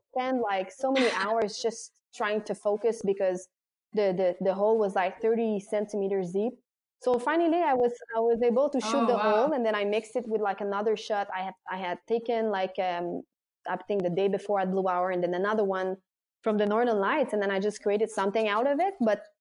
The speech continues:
Speaker 1: that was still, it was a composite, but still, like, um, quite representative of the reality because the, the hole is really there and, and the aurora was, was really around the mountain. Um, but then I,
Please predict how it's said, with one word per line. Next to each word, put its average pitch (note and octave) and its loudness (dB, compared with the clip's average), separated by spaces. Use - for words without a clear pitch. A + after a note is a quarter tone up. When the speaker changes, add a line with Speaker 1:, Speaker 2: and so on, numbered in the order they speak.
Speaker 1:
that A3 0
was A3+ 2
still, C4 0
it A3 0
was A#3 2
a A#3 -4
composite, G#3 -2
but F#3+ 0
still, A#3+ 0
like, G3 0
um, F3 -4
quite D4+ 0
representative A#3 2
of G#3 0
the G3 2
reality G3+ 2
because G3 -2
the, F#3 2
the F3 -2
hole G3 0
is F3+ -2
really F#3+ -2
there G3+ 0
and, F3+ -4
and E3+ -6
the F3+ -2
aurora F#3+ 0
was, F3 -4
was F3 -4
really G3 0
around F#3 -2
the F3 -2
mountain. F3+ -4
Um, G3 2
but A#3+ 2
then C#4 4
I, C#4 2